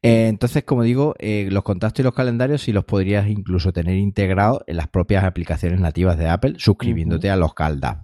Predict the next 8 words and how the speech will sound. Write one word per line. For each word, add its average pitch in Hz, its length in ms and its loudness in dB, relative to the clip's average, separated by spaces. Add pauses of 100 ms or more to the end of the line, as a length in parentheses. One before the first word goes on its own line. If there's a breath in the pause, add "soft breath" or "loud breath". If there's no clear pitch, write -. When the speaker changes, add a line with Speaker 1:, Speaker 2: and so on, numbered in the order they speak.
(160)
Speaker 1:
y 85 160 -4
al, 76 680 0
Speaker 2:
Sí. 50 60 -6
Speaker 1:
al 78 220 -2
CardDAV 104 800 0 (260)
y 90 300 -6
CalDAV. 78 920 -4 (460 loud breath)
Speaker 2:
Correcto. 98 420 -10